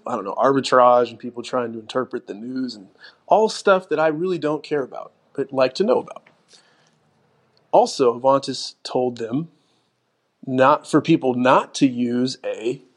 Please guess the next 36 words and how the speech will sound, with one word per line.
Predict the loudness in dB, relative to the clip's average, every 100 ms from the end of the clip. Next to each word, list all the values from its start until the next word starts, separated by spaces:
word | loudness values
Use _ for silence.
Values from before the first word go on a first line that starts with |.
| _ 0
market | 4 4 2 0
order | 0 0 -4 -2
when | 2 6
they | 6 4
purchase | 2 2 2 -4
funds | -4 -6 -6 -14 _ _ _ _ _ _ _ _ _ _ _ _ _ _ _ _
or | 0 0
E | 2
T | -2
Fs, | -4 -8 -10 _ _ _ -4
because | 2 4 4 2 -4 -6 -8 -6
there's | -6 2
weird | 4 4 6
things | 2 6
going | 6 8
on | 6
with | 2 2
that, | 2 2 -6 -20
and | -18 -18
advised | -6 4 4 4 -2 -16 -6
people | -6 -4
to | -6 -2
use | 0 0
a |
limit | 0 2 2 0
order | -4 -8 -10 -16 _ -20 -20 -10
and | -4
set | 2 2
the | 0
price, | 2 4 4 2
like, | -4
one | 2 2
or | 2
two | 0 -4
pennies | -2 -2 0 0 -2
above | 2 4 4 0 -4